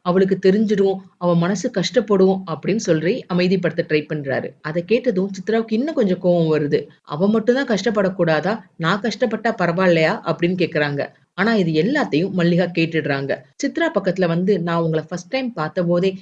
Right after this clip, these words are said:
நீங்க என்னோட அக்காவா இருக்கக்கூடாதான்னு நான் ஆசைப்பட்டேன், ஆனா உண்மையிலே நீங்க என்னோட அக்கா" அப்படின்னு சொல்லி அவங்கள்ட்ட கட்டி பிடிச்சுக்கிறாங்க. "அப்பா செஞ்ச தப்புக்கு நான் மன்னிப்பு கேக்குறேன்" அப்படின்னு சொல்றாங்க மல்லிகா. மல்லிகாவும் சித்ராவும் ரெண்டு பேர்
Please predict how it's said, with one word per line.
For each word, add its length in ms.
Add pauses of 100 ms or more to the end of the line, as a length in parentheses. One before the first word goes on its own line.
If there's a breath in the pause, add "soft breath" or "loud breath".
(200 loud breath)
நீங்க 300
என்னோட 220
அக்காவா 400
இருக்கக்கூடாதான்னு 720
நான் 160
ஆசைப்பட்டேன், 500 (220 soft breath)
ஆனா 180
உண்மையிலே 520
நீங்க 300
என்னோட 180
அக்கா" 480
அப்படின்னு 240
சொல்லி 220
அவங்கள்ட்ட 280
கட்டி 260
பிடிச்சுக்கிறாங்க. 680 (240 soft breath)
"அப்பா 320
செஞ்ச 220
தப்புக்கு 400
நான் 200
மன்னிப்பு 320
கேக்குறேன்" 460
அப்படின்னு 340
சொல்றாங்க 500 (120)
மல்லிகா. 300 (320)
மல்லிகாவும் 560
சித்ராவும் 380
ரெண்டு 240
பேர் 200